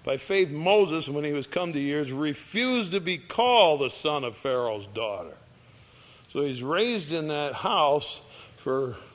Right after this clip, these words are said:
probably thirty years. I'm sure Mom took care of him when he was small and helped to raise him till he's old enough to go a little bit more on his own. So at least thirty years in Pharaoh's house.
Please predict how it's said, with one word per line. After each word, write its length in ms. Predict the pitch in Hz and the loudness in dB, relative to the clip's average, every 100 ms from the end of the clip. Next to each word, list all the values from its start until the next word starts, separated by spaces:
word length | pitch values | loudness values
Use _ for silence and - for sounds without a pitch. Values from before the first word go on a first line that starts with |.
| - | -14
probably 420 | - 156 180 139 117 | -6 -4 -2 -2 -4
thirty 420 | - 165 160 139 | -4 -2 0 -2
years. 600 | 123 143 160 123 123 135 - - - - - - | -4 -2 -2 -2 -4 -6 -12 -20 -20 -20 -18 -12
I'm 160 | 123 131 | -10 -6
sure 200 | 151 143 | -4 -2
Mom 360 | 147 151 151 | 0 -2 -2
took 240 | - 147 - | -4 -4 -4
care 220 | 147 147 | -2 0
of 80 | 147 | 0
him 60 | |
when 160 | 139 135 | -4 -4
he 120 | 135 | -4
was 160 | 131 113 | -4 -6
small 880 | - 143 135 131 135 135 135 - - - - - | -8 -4 0 2 2 2 0 -8 -20 -20 -20 -14
and 220 | 131 123 | -10 -8
helped 360 | 117 139 131 - | -6 -2 -4 -4
to 80 | 127 | -4
raise 340 | 127 127 123 | -2 -2 -4
him 140 | 123 117 | -6 -6
till 160 | 127 | -6
he's 180 | 123 113 | -6 -4
old 300 | 123 127 127 | -4 -4 -4
enough 320 | 120 113 - | -6 -8 -8
to 100 | 110 | -10
go 400 | 113 127 120 117 - - - - | -4 0 0 -2 -10 -20 -20 -8
a 40 | |
little 120 | 127 120 | -6 -4
bit 220 | 123 127 | -6 -6
more 300 | 127 123 117 | -4 -2 -2
on 180 | 117 117 | -2 -6
his 200 | 101 117 | -6 -4
own. 300 | 123 127 113 107 107 | -2 -2 -4 -10 -10
So 160 | 117 127 | -6 -4
at 80 | 127 | -2
least 340 | 196 233 - | -4 -4 -6
thirty 360 | 165 156 143 131 | -2 0 0 -2
years 380 | 139 147 135 | -2 0 0
in 140 | 120 107 | -4 -8
Pharaoh's 540 | - 131 127 117 95 | -4 -2 -2 -2 -6
house. 560 | - 117 92 78 - | -6 -4 -4 -8 -14